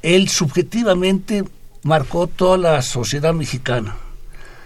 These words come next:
Y yo lo que hice fue marcarla políticamente con la película posterior que se llama Todos somos hermanos, en donde narramos lo que está pasando en México directamente, hablando de la política, hablando de los sindicatos, hablando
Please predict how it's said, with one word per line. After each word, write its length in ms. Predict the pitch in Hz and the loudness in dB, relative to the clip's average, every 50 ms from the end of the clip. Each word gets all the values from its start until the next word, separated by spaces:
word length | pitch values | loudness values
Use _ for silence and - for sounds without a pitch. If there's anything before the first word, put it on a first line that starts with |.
| - - - - - - - | -20 -20 -20 -20 -18 -8 -2
Y 160 | 147 151 147 | 0 0 2
yo 220 | 151 175 180 196 | 4 4 4 6
lo 160 | 196 180 143 - | 4 2 0 -2
que 120 | 160 165 | -2 -2
hice 320 | 175 180 165 - 196 190 | -2 0 0 0 0 0
fue 260 | - - 170 180 185 175 | 0 2 2 2 2 0
marcarla 600 | 147 160 160 151 135 - 180 190 190 185 185 139 | 2 2 2 2 2 4 4 4 6 6 4 2
políticamente 920 | - 147 135 151 147 - - 147 - 165 156 165 165 160 147 - 190 180 | 2 0 -2 -2 -2 -2 -4 -4 -2 0 0 2 2 0 0 -2 -4 -4
con 140 | - 151 147 | -2 -2 -2
la 100 | 143 127 | -2 -4
película 460 | - 135 127 135 151 - - 165 156 | -2 -4 -4 -4 -4 -4 -2 -4 -4
posterior 560 | 143 - 151 - - 151 147 151 160 156 - | -2 -2 -6 -4 -4 -2 -2 0 -2 -2 -2
que 140 | - - 120 | -4 -6 -4
se 120 | - 123 | -4 0
llama 280 | 135 151 156 160 147 127 | 0 2 2 2 0 -2
Todos 300 | - - 156 156 143 127 | 0 2 2 2 2 2
somos 280 | - 147 147 147 131 139 | 0 0 0 0 0 -2
hermanos, 680 | 131 123 120 139 135 131 120 107 - - - - - - - - - - - - - - - | -2 -2 0 0 0 0 0 -4 -6 -10 -14 -14 -16 -16 -16 -12 -10 -10 -10 -8 -10 -8 -2
en 140 | 160 147 151 | 0 2 2
donde 240 | 151 147 139 143 | 4 4 2 2
narramos 520 | 139 147 151 143 147 165 165 160 165 165 151 | 4 4 4 6 6 6 6 6 4 4 2
lo 100 | 151 135 | 0 0
que 100 | - 127 | -2 -4
está 220 | - - 160 151 | -2 2 2 0
pasando 460 | - - 147 127 - 156 156 156 151 | 2 0 -4 0 0 0 0 0 0
en 120 | 156 151 156 | -2 -2 -2
México 540 | 165 151 - 170 165 - - 185 175 160 - - - - - - - - | -2 -2 -4 -6 -8 -6 -6 -6 -6 -6 -6 -10 -14 -16 -16 -16 -14 -10
directamente, 1000 | 151 120 135 135 147 175 180 - - - 160 151 156 165 175 175 160 - 185 160 | -4 -2 0 2 4 2 2 2 2 0 0 2 2 0 0 -2 -2 0 0 2
hablando 520 | 143 131 135 147 160 165 165 147 151 147 | 2 2 4 4 4 4 4 2 2 2
de 60 | 147 143 | 2 -2
la 40 | 127 | -4
política, 800 | - 131 131 139 160 160 147 - 165 156 - - 190 180 160 - - - - - - - | -4 -4 -2 -2 -2 -4 -4 -6 -8 -10 -6 -2 -2 -2 -2 -4 -10 -14 -14 -14 -12 -4
hablando 580 | - 139 139 147 151 170 175 175 165 160 160 156 | -2 -2 0 4 4 4 4 4 2 0 0 0
de 100 | 147 131 | 0 0
los 180 | 135 123 - | 0 -2 -2
sindicatos, 760 | - 147 127 120 131 123 - - 160 165 160 - 196 160 - - | -2 -4 -4 -4 -6 -4 2 4 4 4 4 2 -2 -2 0 -2
hablando 640 | 156 147 147 160 165 170 160 151 165 165 143 - | -2 0 0 0 0 0 0 -2 -2 -4 -4 -6